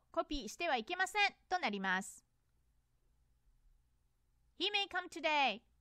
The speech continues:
彼は今日来るかもしれませんという文を否定文にするには、may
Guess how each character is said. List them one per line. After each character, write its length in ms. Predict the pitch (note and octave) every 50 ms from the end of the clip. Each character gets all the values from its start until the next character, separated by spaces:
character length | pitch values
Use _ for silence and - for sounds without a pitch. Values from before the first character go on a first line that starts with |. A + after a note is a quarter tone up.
| _ _ _ _ _ _ _ _ _ _ _
彼 260 | - F4 F4+ F4 E4+ D#4+
は 160 | E4+ E4 - - -
今 120 | F#4+ G4 F#4+
日 160 | E4 C#4 - - _ _
来 140 | - A4 A4
る 60 | G#4+ G#4+
か 100 | G#4 G#4
も 80 | G4+
し 100 | F#4+ - C#4+
れ 120 | C4+ C4
ま 120 | B3 B3 B3
せ 200 | - B3+ A#3 A#3
ん 100 | G#3+ B3+ - _
と 80 | - B3
い 160 | B3+ C4 B3+
う 20 |
文 240 | A#3 C#4 B3+ A#3 G#3
を 320 | F#3+ F#3+ G#3 A#3 C#4+ F#4 - _ _ _ _
否 100 | - -
定 220 | - D#4+ E4+ F4+ D4
文 140 | F4+ F4+
に 80 | F4+ F4+
す 160 | - - F4+
る 100 | F4 F#4
に 140 | F4+ E4 D#4
は、 240 | D4+ D#4 E4 F#4 A4 - _ _ _ _ _ _ _ _ _ _ _ _ _ _ _ _ _ _ _ _ _ _ _ _ _ _ - - - - - _ _ _ _ _ _ _ _ _ _ _ -
may 440 | A#3 C#4+ D#4 D4+ C#4+ B3 G3 F#3+